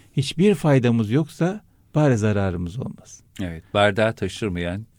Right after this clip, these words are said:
Speaker 1: Ba-,
Speaker 2: belki gül
Speaker 1: gül
Speaker 2: de
Speaker 1: yaprağı gibi
Speaker 2: gül
Speaker 1: olur.
Speaker 2: yaprağı gibi
Speaker 1: Evet,
Speaker 2: olabilmek
Speaker 1: ya.
Speaker 2: marifet.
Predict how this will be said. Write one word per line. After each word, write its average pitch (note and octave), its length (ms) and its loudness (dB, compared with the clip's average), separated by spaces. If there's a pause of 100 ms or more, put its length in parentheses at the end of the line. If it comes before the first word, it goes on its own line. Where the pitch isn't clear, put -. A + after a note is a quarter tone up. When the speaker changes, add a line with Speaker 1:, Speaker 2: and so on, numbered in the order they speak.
(140)
Speaker 1:
Ba-, - 320 -10
Speaker 2:
belki F#2 500 -6
gül G#2 200 0
Speaker 1:
gül D3 180 6
Speaker 2:
de C3+ 40 6
Speaker 1:
yaprağı A#2 420 2
gibi G#2 120 -2
Speaker 2:
gül G#2+ 120 0
Speaker 1:
olur. G#2 80 0
Speaker 2:
yaprağı F#2+ 380 0
gibi F2+ 220 -4
Speaker 1:
Evet, F#2 100 -2
Speaker 2:
olabilmek E2+ 460 -4 (200)
Speaker 1:
ya. - 0 -
Speaker 2:
marifet. A#2 540 -8